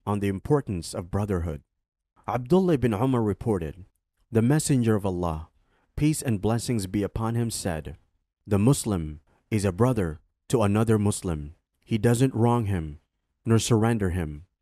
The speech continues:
Whoever fulfills the needs of his brother, Allah will fulfill his needs. Whoever relieves a Muslim from distress, Allah will relieve him from distress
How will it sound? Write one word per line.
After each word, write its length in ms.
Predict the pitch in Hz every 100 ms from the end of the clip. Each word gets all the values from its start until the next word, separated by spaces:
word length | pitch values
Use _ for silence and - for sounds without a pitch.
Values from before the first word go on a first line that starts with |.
| _ -
Whoever 500 | 135 143 156 156 151
fulfills 640 | - 135 - 151 117 92
the 80 | 107
needs 380 | 110 127 98 95
of 120 | 90
his 120 | 90
brother, 440 | 95 123 101 80 - _ _ _
Allah 380 | 123 117 123 139
will 160 | 131 117
fulfill 500 | - 113 - 131 127
his 200 | 123 107
needs. 640 | 113 98 78 73 - - _ _ _
Whoever 440 | - 139 147 143 135
relieves 580 | 131 123 131 127 107 127
a 80 |
Muslim 440 | 107 127 - 107 87
from 220 | - 101
distress, 800 | 95 - - 120 95 - - - _ _ -
Allah 400 | 104 107 120 123
will 160 | 123 113
relieve 440 | 110 113 147 127
him 340 | 104 85 76 - _
from 220 | - 95
distress 720 | 87 - - 110 90 - -